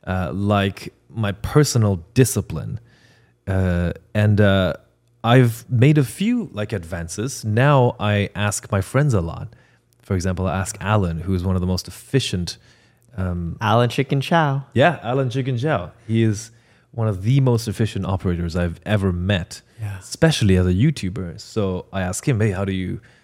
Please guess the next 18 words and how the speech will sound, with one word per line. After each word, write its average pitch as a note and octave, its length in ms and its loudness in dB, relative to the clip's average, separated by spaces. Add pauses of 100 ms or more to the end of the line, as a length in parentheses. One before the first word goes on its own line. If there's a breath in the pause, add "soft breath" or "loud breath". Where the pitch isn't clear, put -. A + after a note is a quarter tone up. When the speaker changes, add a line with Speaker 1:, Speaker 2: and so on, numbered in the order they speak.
(120)
Speaker 1:
how G2+ 80 -4
do G2+ 60 2
you F#2 60 0
do C#3 160 4
this?" E2+ 240 -4
And F#2 80 -2
he, F2+ 200 -4
he G2 100 -6
says F#2 300 -6
that F#2 140 -8
one F#2+ 140 -8
of F#2+ 60 -8
the E2+ 60 -14
things F#2 200 -8
he F2+ 80 -4
does F2 280 -4
is F#2 320 -4 (320 loud breath)
he G2 300 0